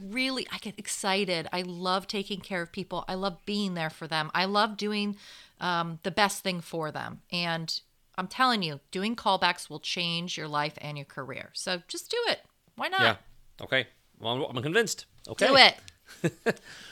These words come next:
Speaker 2: Let's talk about this next mysterious virus, number two in our lives right now, and it's time to start keeping an eye out for it. The Centers for Disease Control recently put out a health alert network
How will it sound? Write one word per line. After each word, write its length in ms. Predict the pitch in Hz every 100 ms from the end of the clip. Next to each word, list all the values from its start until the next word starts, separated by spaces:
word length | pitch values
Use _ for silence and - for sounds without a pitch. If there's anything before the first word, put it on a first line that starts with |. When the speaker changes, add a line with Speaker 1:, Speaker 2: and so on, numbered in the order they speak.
| - - - -
Speaker 2:
Let's 320 | 147 233 -
talk 220 | 226 220
about 460 | 202 175 160 131 139
this 260 | 135 120 123
next 480 | 123 143 151 - -
mysterious 760 | 131 127 120 - 131 127 127 -
virus, 480 | 120 120 120 113 120
number 400 | 123 156 156 147
two 360 | - - 131
in 200 | 139 123
our 180 | 120 123
lives 500 | 117 110 120 117 101
right 220 | 117 120
now, 380 | 117 117 113 110 - - -
and 80 | 120
it's 100 | -
time 260 | - 226
to 40 | 226
start 260 | 185 135
keeping 240 | - 151 135
an 80 |
eye 180 | 117 113
out 180 | 107 -
for 240 | 98 92
it. 100 | 101 - - - -
The 300 | 123 131 139 -
Centers 380 | - 175 208
for 120 | - 185
Disease 300 | 156 139 151
Control 640 | 240 247 - 151 139 175
recently 380 | 143 143 165 165
put 120 | 156
out 160 | 131 131
a 100 | 123
health 460 | - 127 151 - -
alert 520 | 170 135 139 175 -
network 680 | 120 123 190 123 117 127